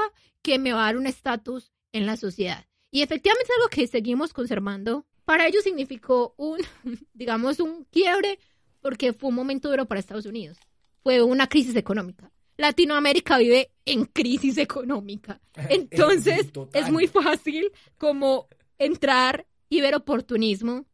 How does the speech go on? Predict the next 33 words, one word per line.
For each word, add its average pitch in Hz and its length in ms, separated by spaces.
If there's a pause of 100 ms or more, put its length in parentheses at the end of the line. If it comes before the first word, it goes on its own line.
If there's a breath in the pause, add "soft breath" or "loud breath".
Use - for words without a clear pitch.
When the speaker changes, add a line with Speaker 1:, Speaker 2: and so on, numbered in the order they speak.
(580)
Speaker 1:
en, 277 300
o, 277 120
Speaker 2:
Mm. - 60
Speaker 1:
en 269 180
personas 294 640 (600)
que 294 100
están 269 460
literalmente 254 1000
ansiosas 233 1000 (220)
por 262 200
poder 254 240
hacer 240 220
algo 294 200
más 302 200
con 294 160
su 254 80
vida 294 180
porque 262 220
se 220 100
sienten 226 300
estancadas, 320 420 (300 soft breath)
pero 311 180
que 311 140
no 240 80
es 214 140
culpa 247 400
de, 185 260 (240)
de 220 200
ellas 262 260
como 277 220
individuos, 302 720 (220)
sino 247 560 (540)
como 277 560